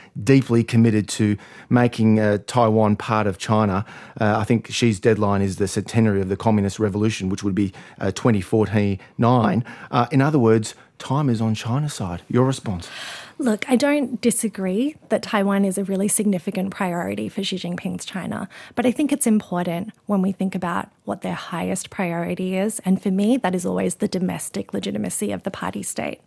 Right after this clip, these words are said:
Speaker 2: And so Bei-, Beijing's policies are primarily d-, directed at that domestic audience. They might be failing in Taiwan, but certainly what they are designed to do is to demonstrate to people in China that Beijing holds all the cards, that they have,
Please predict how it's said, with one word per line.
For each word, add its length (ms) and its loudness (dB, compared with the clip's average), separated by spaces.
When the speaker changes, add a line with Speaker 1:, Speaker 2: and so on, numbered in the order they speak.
Speaker 2:
And 160 6
so 280 0
Bei-, 180 2
Beijing's 440 2
policies 500 -2
are 180 0
primarily 680 0
d-, 240 -10
directed 600 -4
at 200 -4
that 180 -6
domestic 480 -4
audience. 640 -4
They 100 4
might 200 2
be 100 -2
failing 420 0
in 140 0
Taiwan, 640 -2
but 180 -2
certainly 400 4
what 200 -2
they 120 0
are 140 0
designed 640 0
to 80 0
do 240 -2
is 140 -4
to 100 -2
demonstrate 800 0
to 120 -4
people 480 -4
in 220 4
China 480 -6
that 160 0
Beijing 320 0
holds 360 -2
all 140 0
the 100 -4
cards, 580 -4
that 180 -2
they 180 2
have, 300 -4